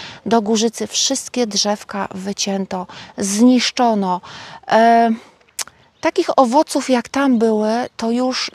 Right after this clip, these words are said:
tak naprawdę nie ma, bo to były drzewka stare, jeszcze po niemieckie i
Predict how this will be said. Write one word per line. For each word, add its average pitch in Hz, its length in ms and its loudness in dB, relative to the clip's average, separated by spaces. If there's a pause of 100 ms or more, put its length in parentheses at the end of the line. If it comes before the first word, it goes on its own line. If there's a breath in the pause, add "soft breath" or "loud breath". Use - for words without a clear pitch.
(100)
tak 226 240 -2
naprawdę 220 680 2
nie 233 300 6
ma, 220 160 6
bo 220 140 2
to 226 160 -2
były 247 320 2 (420 loud breath)
drzewka 226 760 2
stare, 220 880 0 (300 loud breath)
jeszcze 240 460 2 (160)
po 269 180 6
niemieckie 240 880 2 (400 loud breath)
i 269 340 2